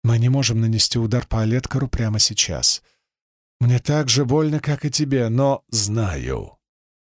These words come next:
сказал Далинор, когда Навани села рядом с ним и положила руку ему на плечо. "Но у меня ужасное предчувствие".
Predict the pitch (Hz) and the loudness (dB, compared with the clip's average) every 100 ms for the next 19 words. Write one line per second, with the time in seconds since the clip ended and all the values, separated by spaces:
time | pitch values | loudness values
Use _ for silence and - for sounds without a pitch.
0 | - - 123 110 120 104 120 131 131 135 | -4 0 2 2 0 0 0 0 -2 -4
1 | - 107 113 110 120 123 113 110 - - | -4 -2 0 0 0 0 0 -2 0 0
2 | 113 104 107 98 87 - - 123 131 131 | 0 0 -2 -4 -4 -2 0 0 0 -6
3 | _ _ _ _ - 175 160 160 156 120 | _ _ _ _ -4 -2 0 0 2 2
4 | 156 147 139 139 - 120 110 110 101 98 | 2 2 0 -2 0 0 2 0 -2 -4
5 | 92 - 57 - - _ _ _ _ _ | -4 -4 -4 -10 -20 _ _ _ _ _
6 | _ _ 90 104 113 117 117 120 110 143 | _ _ -2 2 2 2 2 2 2 0
7 | - 127 127 - 123 - - 76 - - | 0 0 -2 -2 -2 -2 -2 -4 -4 -6
8 | 60 50 - | -6 -8 -12